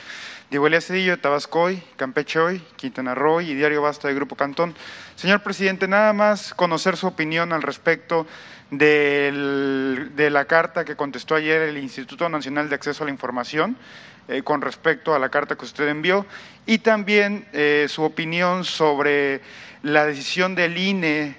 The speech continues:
de que la carta que firmaron todas y todos los gobernadores de Morena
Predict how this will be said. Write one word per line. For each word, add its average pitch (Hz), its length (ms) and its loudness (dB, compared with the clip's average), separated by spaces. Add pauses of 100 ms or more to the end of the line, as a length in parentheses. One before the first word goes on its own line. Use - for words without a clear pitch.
(140)
de 143 880 2
que 156 120 -2
la 147 140 2
carta 170 500 2 (120)
que 160 480 0
firmaron 160 720 0
todas 175 360 2
y 147 40 -14
todos 165 220 2
los 147 140 0
gobernadores 135 580 0
de 147 80 0
Morena 156 480 0